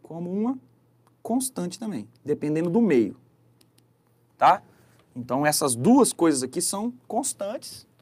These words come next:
que você pode considerar como uma constante só, tá? Beleza. Agora, vamos lá.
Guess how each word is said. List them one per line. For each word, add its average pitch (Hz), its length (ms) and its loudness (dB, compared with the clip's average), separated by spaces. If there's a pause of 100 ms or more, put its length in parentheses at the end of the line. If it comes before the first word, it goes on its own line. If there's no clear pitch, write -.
(140)
que - 80 -12
você 233 80 -6
pode 208 240 0
considerar 214 400 4
como 220 200 -2
uma 240 60 2
constante 220 460 0
só, - 200 -6 (120)
tá? 185 220 4 (640)
Beleza. 156 380 2
Agora, 190 220 8
vamos 262 220 6
lá. 131 180 6